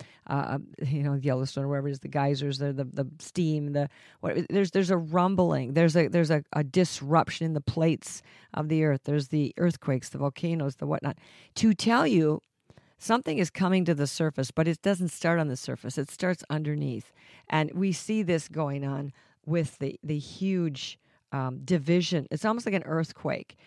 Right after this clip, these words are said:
that's, that's creating a dividing line between righteousness, between the righteous and the unrighteous. It's, it's like,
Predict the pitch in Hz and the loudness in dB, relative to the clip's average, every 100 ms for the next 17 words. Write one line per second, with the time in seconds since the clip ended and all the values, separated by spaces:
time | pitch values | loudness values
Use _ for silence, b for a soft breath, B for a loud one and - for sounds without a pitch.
0 | b b 170 - - 160 170 - - 208 | b b -2 -2 -4 -2 -2 -4 -8 -2
1 | 220 233 190 156 135 151 147 156 160 147 | 0 2 0 -2 0 2 2 2 0 -2
2 | 139 139 139 - 160 b b b 170 185 | -2 -2 -4 -6 -14 b b b -4 -2
3 | 170 156 160 165 165 - 160 139 - - | 0 4 6 4 -2 -4 -4 -4 -10 -6
4 | 170 - 160 147 156 156 147 - 151 143 | -4 -2 -4 0 0 0 -4 -6 -4 -2
5 | 143 143 143 - 160 156 - 160 - 160 | -2 -4 -4 -8 -8 -10 -10 -10 -2 -2
6 | 156 | -2